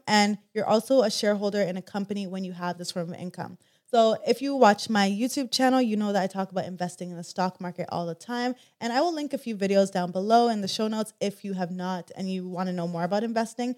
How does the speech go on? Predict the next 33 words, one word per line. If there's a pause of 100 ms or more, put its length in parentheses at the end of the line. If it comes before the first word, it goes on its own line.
(240)
But
essentially,
you
can
buy
a
share
of
a
company (340)
and
become
a
part
owner
in
that
company. (280)
When
you
become
a
part
owner
in
that
company, (360)
you
own
that
share. (240)
And
then